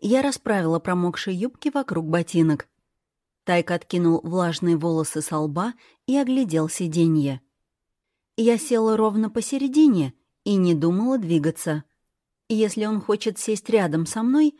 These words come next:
ему придётся вжаться в шторы". Тайк устроился на сундуке.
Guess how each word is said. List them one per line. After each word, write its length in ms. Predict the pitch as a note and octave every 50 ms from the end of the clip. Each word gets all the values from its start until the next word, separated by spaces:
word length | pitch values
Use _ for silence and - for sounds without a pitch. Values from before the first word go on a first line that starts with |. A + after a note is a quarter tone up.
| _ _ _
ему 340 | - C4 C#4+ D#4+ E4+ E4+ D#4+
придётся 460 | - - B3+ A#3 C4 C4 A#3+ - B3+
вжаться 440 | G3+ E3+ D#3 E3 D#3+ - - - F#3
в 60 | -
шторы". 540 | - - - - A3 G3+ F3 E3 C#3+ C3 - _ _ _ _ _ _ _ _ _ _ _ _ _ _ _ _
Тайк 300 | - E3+ E3 F3 F#3+ -
устроился 600 | B3 A#3 - _ - F3+ D#3+ D#3 D#3 D3+ - -
на 140 | D#3+ D#3+ E3+
сундуке. 680 | E3+ - F3 E3 D#3 E3+ E3 - - D#3+ D3 C#3+ C#3